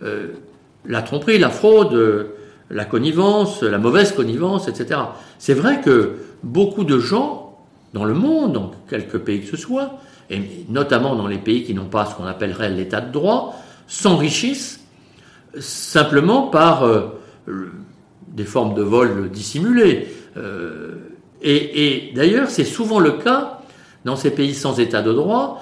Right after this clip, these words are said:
lorsque l'État a lui-même, euh, envahi l'économie, et, et donc, euh, il dirige une partie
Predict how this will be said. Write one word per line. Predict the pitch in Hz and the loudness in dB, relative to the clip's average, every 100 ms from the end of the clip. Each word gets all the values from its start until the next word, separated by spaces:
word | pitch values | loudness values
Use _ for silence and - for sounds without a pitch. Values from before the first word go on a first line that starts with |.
| - - | -16 -4
lorsque | 135 - - | -4 -2 2
l'État | 139 175 185 - 160 - - - - - | 6 6 4 4 2 2 -8 -16 -20 -10
a | 117 | -2
lui-même, | 123 156 156 160 143 123 92 - - _ _ - - | 0 2 2 2 2 0 -6 -12 -20 _ _ -20 -10
euh, | 95 98 95 92 - - _ _ _ _ | -6 -4 -6 -8 -14 -20 _ _ _ _
envahi | 185 185 190 185 | 2 4 6 6
l'économie, | 156 127 127 120 160 262 - - - - _ - _ - | 4 4 2 2 2 -2 -6 -14 -20 -20 _ -20 _ -2
et, | 139 147 - 147 | 2 2 0 0
et | |
donc, | 151 202 196 165 - | 4 4 4 2 2
euh, | 151 131 123 - | 4 4 2 -4
il | 135 127 | -6 -4
dirige | 156 214 220 196 151 | -2 2 4 2 0
une | 131 | 0
partie | 147 - - 139 | -2 -4 -6 -8